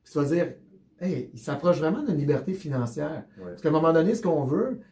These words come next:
Speaker 1: c'est d'avoir le choix d'aller travailler
Speaker 2: Ouais.
Speaker 1: et non d'être obligé d'aller travailler. Puis ça, c'est toute la différence.
Speaker 2: Ouais.
Speaker 1: C'est pas nécessairement de dire, « Hey, je prends ma retraite puis je travaille plus. » Hein, parce que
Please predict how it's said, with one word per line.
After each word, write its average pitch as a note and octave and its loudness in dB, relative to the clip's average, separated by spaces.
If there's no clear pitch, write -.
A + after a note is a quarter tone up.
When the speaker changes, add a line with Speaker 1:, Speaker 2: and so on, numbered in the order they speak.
Speaker 1:
c'est - -6
d'avoir D#3 4
le D3 4
choix - -2
d'aller A#2 -6
travailler C3 -10
Speaker 2:
Ouais. C3 -4
Speaker 1:
et C#3+ 0
non E3+ 4
d'être D3+ 4
obligé E3 0
d'aller C3 0
travailler. B2+ -6
Puis F3 -12
ça, G3 -8
c'est F3 -8
toute F#3 -10
la C3 -8
différence. C3 -8
Speaker 2:
Ouais. F#2+ -16
Speaker 1:
C'est - -4
pas G#3 4
nécessairement G3+ 4
de F#3+ 4
dire, « F3+ 4
Hey, A3+ 6
je - -4
prends E3 -2
ma D#3+ 0
retraite D#3+ -2
puis - -18
je - -18
travaille B2+ -4
plus. » A#3+ -6
Hein, C#3 -2
parce - -6
que D#3+ 0